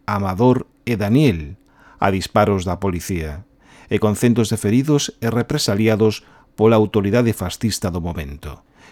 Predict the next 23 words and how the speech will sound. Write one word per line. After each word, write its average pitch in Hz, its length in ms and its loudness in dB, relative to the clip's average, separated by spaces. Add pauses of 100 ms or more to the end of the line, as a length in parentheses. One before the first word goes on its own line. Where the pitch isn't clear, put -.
sendo 147 240 4
ademais 139 400 6
o 131 80 4
inicio 135 320 4
dunha 135 240 4
espiral 120 480 4
de 110 80 2
represión 117 640 2 (400)
e 110 80 6
dun 139 240 6
punto 139 320 4
de 113 80 2
inflexión 117 640 2
na 104 80 2
luita 131 320 4
obreira 117 400 4
a 104 80 2
nivel 110 320 4
de 85 80 -6
todo 92 320 0
o 85 80 -6
Estado 104 240 0
español, 98 560 0